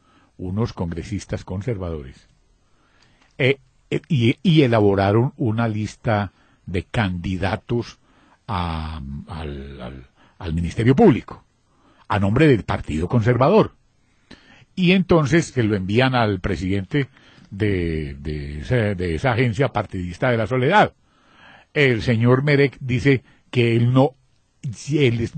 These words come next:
que no es vocero para eso, que él no va a llevar ninguna, ninguna terna.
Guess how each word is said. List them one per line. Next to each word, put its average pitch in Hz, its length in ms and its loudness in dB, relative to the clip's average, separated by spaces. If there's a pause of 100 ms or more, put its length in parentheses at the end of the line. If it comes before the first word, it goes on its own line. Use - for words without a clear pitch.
(120)
que 117 140 4
no 123 140 2
es 127 140 4
vocero 135 380 2
para 143 240 4
eso, 143 260 4 (260)
que 143 240 6
él 139 120 6
no 151 160 10
va 147 100 6
a 143 40 4
llevar 143 460 4
ninguna, 165 680 4 (360)
ninguna 135 440 2
terna. 143 500 2